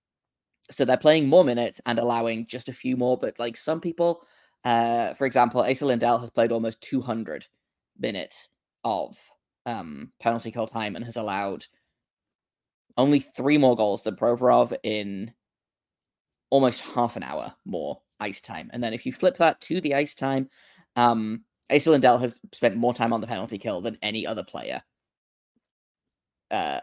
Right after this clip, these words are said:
on, on, in the N H L. Um, so, yes, the numbers look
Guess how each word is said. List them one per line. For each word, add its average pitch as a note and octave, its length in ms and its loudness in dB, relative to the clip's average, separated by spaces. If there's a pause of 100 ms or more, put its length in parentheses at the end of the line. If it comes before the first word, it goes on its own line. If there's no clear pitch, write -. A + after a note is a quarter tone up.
on, F#2 400 -4
on, D2+ 380 -8 (100)
in F#3 140 6
the F3 100 8
N C#3 80 10
H A#2+ 180 4
L. - 240 -10 (280)
Um, G#2+ 420 -4
so, A#2 480 6 (1000)
yes, E3 440 4
the D#3 80 4
numbers D3+ 380 2
look C#3 420 2